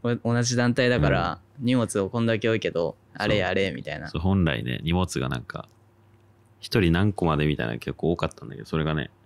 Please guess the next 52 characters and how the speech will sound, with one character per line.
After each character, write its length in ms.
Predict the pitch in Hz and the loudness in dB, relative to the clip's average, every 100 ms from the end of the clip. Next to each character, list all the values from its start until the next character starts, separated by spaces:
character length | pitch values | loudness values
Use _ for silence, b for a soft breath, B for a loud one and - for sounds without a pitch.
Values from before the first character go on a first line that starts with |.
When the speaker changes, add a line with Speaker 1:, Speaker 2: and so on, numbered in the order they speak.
| - | -14
Speaker 1:
そ 140 | - | -12
う 20 | |
そ 160 | - 67 | -12 -14
う 20 | |
そ 160 | - - | -16 -20
う。 20 | _ _ - | _ _ -12
Speaker 2:
少 200 | - 95 | -2 0
な 120 | 95 | 0
く 320 | - 65 58 - _ _ _ _ - | 0 -4 -4 -12 _ _ _ _ -4
設 200 | 85 76 | -4 -2
定 160 | 80 | -4
さ 160 | 73 73 | -4 -4
れ 100 | 69 - - | -6 -8 -20
て、 160 | - - _ _ _ _ _ b b b b b _ - | -18 -20 _ _ _ _ _ b b b b b _ -6
な 100 | 71 | -6
ん 20 | |
か 80 | - | -4
そ 120 | - | -2
の 60 | 78 | -2
時 160 | - | -4
も 220 | - - - _ | -10 -12 -16 _
先 320 | - 87 - 90 | -6 -4 0 2
に 280 | 87 85 - _ _ _ _ _ | 2 0 -4 _ _ _ _ _
ペ 100 | 90 | -4
ー 20 | |
パ 100 | 90 | 0
ー 20 | |
レ 60 | 90 | -2
ッ 40 | |
ク 120 | - | -2
ス 100 | - - | -10 -8
が 100 | 58 | -6
教 80 | - 85 | -4 -4
え 80 | |
て 100 | 78 | -2
く 60 | - | -2
れ 80 | 80 | -4
て、 220 | - - _ _ _ _ _ _ _ _ _ _ _ _ | -4 -12 _ _ _ _ _ _ _ _ _ _ _ _
な 60 | - | -14
ん 20 | |
か 100 | - | -4
バ 120 | 80 | -2
ス 100 | 78 | 0
乗 80 | 76 | -2
っ 40 | |
て 100 | - | -4
る 40 | 69 | -8
最 200 | - 65 | -8 -8
中 180 | - 60 | -10 -10
に。 160 | 69 104 - | -10 -14 -8
Speaker 1:
う 20 | 123 | -6
ん。 220 | 101 | -6